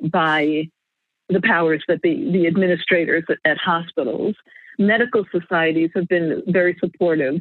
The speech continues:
but the A M A is not supportive of the film. The A C G M E, well, they don't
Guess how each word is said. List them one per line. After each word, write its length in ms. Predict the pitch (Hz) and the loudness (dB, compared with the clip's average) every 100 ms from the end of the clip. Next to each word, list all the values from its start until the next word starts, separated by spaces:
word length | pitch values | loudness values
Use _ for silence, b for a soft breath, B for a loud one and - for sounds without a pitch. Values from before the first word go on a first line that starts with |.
| - | 0
but 220 | 202 180 | 0 2
the 140 | 190 | 0
A 160 | 202 208 | 2 2
M 100 | 190 | 2
A 180 | 214 226 | 2 2
is 140 | 175 180 | 0 -2
not 220 | 165 147 _ | -2 -4 _
supportive 520 | 170 165 170 156 151 175 - - | -6 0 0 2 0 -2 -8 -4
of 100 | 202 | -2
the 100 | - | 0
film. 520 | - 160 - - 214 _ _ _ 160 | -2 -2 -2 -2 -2 _ _ _ 0
The 160 | 170 | 2
A 140 | 185 180 | 2 2
C 120 | 165 | 0
G 180 | 185 170 | 2 2
M 140 | 185 | 2
E, 460 | 196 180 165 240 247 _ | 2 2 2 0 -2 _
well, 260 | 202 185 175 | 0 2 2
they 140 | 175 | 2
don't 220 | 180 170 | 0 -2